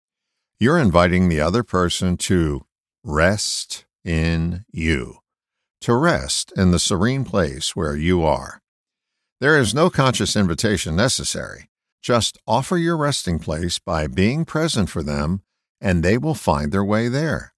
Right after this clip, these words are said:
You may want to practice in low-risk situations until you begin to get the hang of it.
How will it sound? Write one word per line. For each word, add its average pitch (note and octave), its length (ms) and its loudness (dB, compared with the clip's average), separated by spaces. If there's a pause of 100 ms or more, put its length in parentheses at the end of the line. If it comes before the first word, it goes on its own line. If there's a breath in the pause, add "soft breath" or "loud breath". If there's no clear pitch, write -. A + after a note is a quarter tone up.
(540)
You E3 140 0
may D3 140 4
want F2+ 180 4
to C#2+ 60 -2
practice G2+ 580 -2
in D2+ 160 -2
low-risk F2 680 0
situations E2 920 -4
until C3+ 260 -2
you F3 120 0
begin C3+ 360 -2
to B2+ 80 -2
get F2+ 220 0
the G2+ 80 -2
hang G2+ 320 2
of C2+ 120 -4
it. B1+ 120 -14